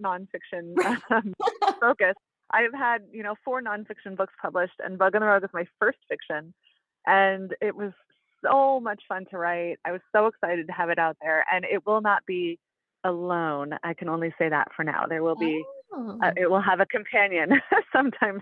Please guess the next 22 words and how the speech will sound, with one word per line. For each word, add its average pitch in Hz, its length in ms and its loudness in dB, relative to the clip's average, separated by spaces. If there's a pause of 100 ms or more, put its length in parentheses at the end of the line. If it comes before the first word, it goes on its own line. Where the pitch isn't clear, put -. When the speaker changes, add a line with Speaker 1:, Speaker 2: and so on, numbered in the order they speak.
Speaker 1:
soon, 156 280 -4
<laughs> 220 160 -6
but 269 280 -2
I - 80 -4
can't 247 280 -8
Speaker 2:
Yay. 226 40 -12
Speaker 1:
share 190 160 -4
anything 180 320 -8
beyond 131 240 -6
that. - 540 -10
<laughs> - 640 -20
Speaker 2:
That's 247 260 0
awesome. 196 540 -2 (200)
Yeah, 269 220 6
well, 285 220 8
and 262 180 2
I 285 80 4
think 302 220 -2
that's 311 200 -4
really 247 280 4
cool 226 380 2
that 196 340 0